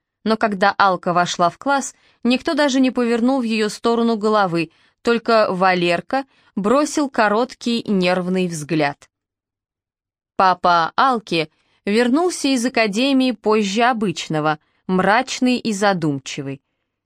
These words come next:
Мама тут же метнулась к нему с жалобой на дочку, у которой новый бзик,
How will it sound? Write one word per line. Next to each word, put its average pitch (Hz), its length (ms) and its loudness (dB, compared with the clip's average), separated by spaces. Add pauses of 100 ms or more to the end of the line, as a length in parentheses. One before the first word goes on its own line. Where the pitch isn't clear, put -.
Мама 202 380 2
тут 202 260 -4
же 180 160 0
метнулась 196 540 0
к - 80 -14
нему 214 400 2 (240)
с 196 100 0
жалобой 220 480 2
на 254 160 2
дочку, 196 640 -2 (160)
у 190 80 -2
которой 233 560 0
новый 208 480 2
бзик, 190 560 -6